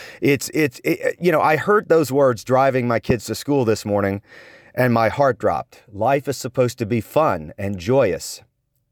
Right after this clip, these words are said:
And Barbara wasn't saying in that commencement speech that life has become complex and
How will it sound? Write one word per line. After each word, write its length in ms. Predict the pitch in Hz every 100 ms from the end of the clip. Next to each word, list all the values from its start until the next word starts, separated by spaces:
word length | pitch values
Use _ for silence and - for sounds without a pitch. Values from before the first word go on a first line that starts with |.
| _ _ _ _ _ _ _ _ _ _ _ -
And 140 | 120
Barbara 320 | 180 240 214
wasn't 380 | 175 175 147 135
saying 420 | - 185 170 151
in 100 | 139
that 220 | 135 135 -
commencement 500 | 127 135 131 143 123
speech 360 | - 143 120
that 140 | 139 127
life 480 | 131 139 131 - _ _ _ _ _
has 200 | - 139
become 420 | 110 131 143 139 135
complex 760 | 131 135 135 135 131 127 -
and 220 | 147 135